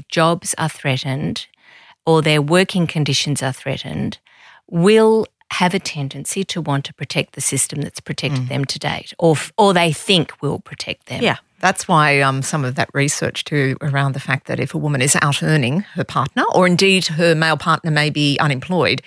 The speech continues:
Speaker 2: he still doesn't do
Speaker 1: That's right.
Speaker 2: significant amounts of housework. In fact, may do very little, even though she may be the one who's in the workplace. So,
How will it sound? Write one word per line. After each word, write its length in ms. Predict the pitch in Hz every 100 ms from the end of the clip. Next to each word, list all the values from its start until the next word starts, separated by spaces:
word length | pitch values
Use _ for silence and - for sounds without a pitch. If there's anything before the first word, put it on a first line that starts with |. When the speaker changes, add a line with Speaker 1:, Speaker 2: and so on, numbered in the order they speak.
| -
Speaker 2:
he 120 | 190
still 240 | - 190
doesn't 280 | 156 147 151
do 320 | 160 151 147 143 _ -
Speaker 1:
That's 100 | 190
right. 60 | 160
Speaker 2:
significant 320 | 180 185 190
amounts 380 | 165 160 - -
of 100 | 175
housework. 680 | 202 214 - - 185 - - - -
In 100 | 226
fact, 260 | 208 -
may 120 | 190
do 160 | 185 185
very 300 | 156 180 170
little, 420 | 165 180 131 117 - -
even 240 | - 180
though 120 | 165
she 180 | 151 180
may 160 | 151 139
be 100 | 143
the 120 | 135
one 180 | 139 139
who's 240 | 147 143
in 80 | 143
the 80 | 147
workplace. 560 | 135 135 - 151 - - -
So, 300 | - 135 131